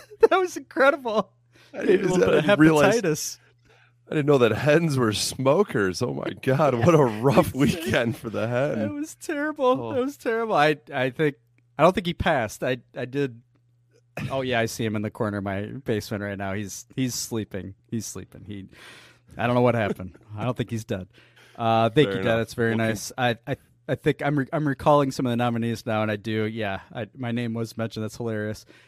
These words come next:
Speaker 1: Uh, Justin Fields does deserve his first Golden Cock, I think. I think we gotta give it
Speaker 2: Not
Speaker 1: to him.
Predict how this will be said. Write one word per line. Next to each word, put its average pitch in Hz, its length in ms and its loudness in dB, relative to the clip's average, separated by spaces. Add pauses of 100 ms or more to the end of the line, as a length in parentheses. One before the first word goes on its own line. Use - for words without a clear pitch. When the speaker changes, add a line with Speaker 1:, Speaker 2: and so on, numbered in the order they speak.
(220)
Speaker 1:
Uh, 107 460 -2
Justin 160 400 0
Fields 139 380 -2
does 135 240 0
deserve 110 400 -4
his 107 180 -6
first 101 380 -8
Golden 95 260 -8
Cock, 87 380 -14
I 87 100 -10
think. - 500 -18 (200)
I 104 80 -8
think 104 200 -10
we 104 120 -14
gotta 90 240 -12
give 87 200 -16
it 82 40 -10
Speaker 2:
Not 80 160 -8
Speaker 1:
to - 120 -16
him. - 200 -18